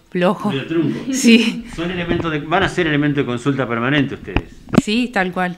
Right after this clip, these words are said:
Speaker 1: Vamos a estar a disposición y cualquier cosa que quieran ir a consultar ahí al salón, vamos a estar.
Speaker 2: Bien.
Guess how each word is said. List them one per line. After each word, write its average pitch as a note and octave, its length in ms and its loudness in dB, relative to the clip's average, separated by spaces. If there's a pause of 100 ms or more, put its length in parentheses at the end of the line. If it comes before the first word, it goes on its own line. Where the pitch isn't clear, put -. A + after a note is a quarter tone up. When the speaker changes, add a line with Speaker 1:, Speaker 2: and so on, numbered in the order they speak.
(120)
Speaker 1:
Vamos F3 220 -4
a - 20 -4
estar F3 220 -2
a - 20 0
disposición F3 680 -4
y D#3+ 400 -4 (100)
cualquier E3+ 300 -4
cosa F3+ 340 -6
que D#3+ 160 -14
quieran F3 240 -2
ir F3 140 -2
a E3+ 60 -4
consultar E3+ 500 -6
ahí F3 100 -2
al E3+ 80 -2
salón, F3 440 -2 (100)
vamos E3 220 -2
a - 20 -4
estar. G#3+ 340 -2 (260)
Speaker 2:
Bien. A2 200 -10